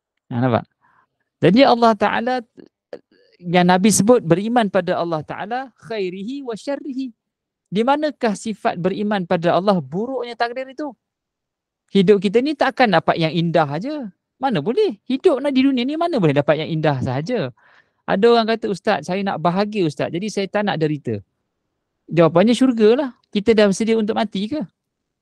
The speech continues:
Hanya mati sahaja pintu untuk bahagia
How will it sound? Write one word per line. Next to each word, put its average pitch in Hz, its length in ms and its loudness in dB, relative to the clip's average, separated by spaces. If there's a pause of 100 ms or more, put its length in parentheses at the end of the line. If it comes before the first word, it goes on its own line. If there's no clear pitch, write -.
(420)
Hanya 208 240 2
mati 247 640 2
sahaja 202 560 -2 (160)
pintu 220 480 -6
untuk 202 240 -4
bahagia 240 400 -4